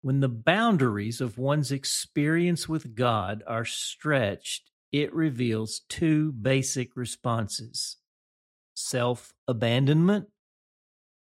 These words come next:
or self-protection. The former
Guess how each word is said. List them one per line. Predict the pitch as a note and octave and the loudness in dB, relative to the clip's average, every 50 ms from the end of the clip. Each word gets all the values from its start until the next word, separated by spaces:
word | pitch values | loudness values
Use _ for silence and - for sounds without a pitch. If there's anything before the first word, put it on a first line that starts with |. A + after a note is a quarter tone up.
| _ - | _ -6
or | - C3+ C#3+ C#3+ | -2 0 0 2
self-protection. | C#3 - - C3 B2 A#2+ A#2+ A#2+ - - _ _ _ _ - - - - - A2+ E2+ - - - - - - _ _ _ _ _ _ _ _ _ _ _ _ _ _ _ _ _ _ _ _ _ _ _ _ | 2 0 0 0 0 0 0 -2 -4 -8 _ _ _ _ -8 -8 -6 -4 -2 -4 -4 -4 -6 -8 -10 -10 -12 _ _ _ _ _ _ _ _ _ _ _ _ _ _ _ _ _ _ _ _ _ _ _ _
The | - C#3+ | -4 -4
former | C3+ - - - F#3+ G#3 A3 A3+ G3+ E3 C#3 B2 A#2+ B2 B2 - - | -4 -2 -2 0 2 2 4 4 4 4 4 4 4 2 0 -4 -6